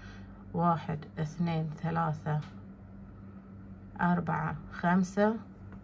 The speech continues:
خمسة، وهذه آخر قوس، فبنسوي منزلقة في الحشو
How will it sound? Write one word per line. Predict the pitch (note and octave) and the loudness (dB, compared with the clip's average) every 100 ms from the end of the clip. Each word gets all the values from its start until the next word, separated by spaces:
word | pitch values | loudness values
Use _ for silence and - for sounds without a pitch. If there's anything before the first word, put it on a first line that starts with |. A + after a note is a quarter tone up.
| - - - - - - - - - - - - - - - | -14 -14 -14 -14 -14 -14 -14 -12 -12 -12 -16 -16 -16 -14 2
خمسة، | F3+ F#3 F3+ - A#3 C4+ - - - - - - - - - - - - - - E3+ | 6 6 6 2 2 0 -8 -14 -14 -14 -14 -14 -14 -14 -14 -14 -14 -14 -14 -8 -2
وهذه | E3 F3 F3 - F3 | 2 4 4 4 2
آخر | F3+ F3 E3+ | 4 0 2
قوس، | G3 A#3 B3+ - - - - - | 4 4 2 -6 -14 -12 -12 -4
فبنسوي | F3+ E3+ F3 F#3+ F#3+ F#3+ F#3 F#3+ F#3+ - - - - - | 0 2 2 4 6 6 6 4 2 -6 -14 -14 -10 0
منزلقة | E3+ E3+ F#3 F#3 F#3 G3 B3 - - - - - | 4 6 6 6 6 6 6 2 -10 -16 -16 -2
في | F#3+ F#3 G3+ - - - - - - - - | 4 4 4 -4 -14 -14 -14 -16 -16 -16 -4
الحشو | E3 D#3 G3 F#3+ A3 A#3+ | -2 4 4 6 4 2